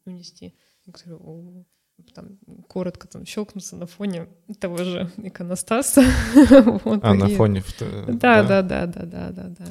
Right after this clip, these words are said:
Speaker 2: А
Speaker 1: И
Speaker 2: зачем люди фотографируются на фоне
Speaker 1: Да я не
Speaker 2: работы?
Speaker 1: знаю вообще, зачем фотографироваться. Мне кажется, такое размытие момента.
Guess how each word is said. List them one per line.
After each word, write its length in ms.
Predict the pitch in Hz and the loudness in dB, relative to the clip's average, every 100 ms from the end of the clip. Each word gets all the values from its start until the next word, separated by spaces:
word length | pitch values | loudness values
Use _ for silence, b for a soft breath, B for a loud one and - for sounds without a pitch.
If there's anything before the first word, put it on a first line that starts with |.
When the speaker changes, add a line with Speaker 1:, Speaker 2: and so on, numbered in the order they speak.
| 185 - | -12 -8
Speaker 2:
А 40 | |
Speaker 1:
И 20 | |
Speaker 2:
зачем 360 | 95 185 185 175 | -6 -4 -4 -2
люди 160 | 151 | -4
фотографируются 800 | 135 - 117 107 - 110 107 - 101 | -8 -12 -12 -12 -10 -10 -10 -12 -14
на 100 | 95 | -14
фоне 240 | 107 98 | -14 -8
Speaker 1:
Да 60 | 254 | -6
я 80 | 311 | -4
не 0 | |
Speaker 2:
работы? 140 | 311 | -2
Speaker 1:
знаю 160 | 277 254 | 2 2
вообще, 180 | 233 220 | 2 0
зачем 240 | 208 214 | -2 -4
фотографироваться. 680 | 190 185 175 175 175 156 - | -12 -14 -14 -12 -12 -12 -14
Мне 60 | - | -10
кажется, 280 | 214 196 - | -10 -12 -16
такое 220 | 202 214 | -14 -10
размытие 420 | 202 202 208 - 190 | -8 -6 -8 -8 -6
момента. 540 | 196 220 240 214 | -6 -6 -8 -6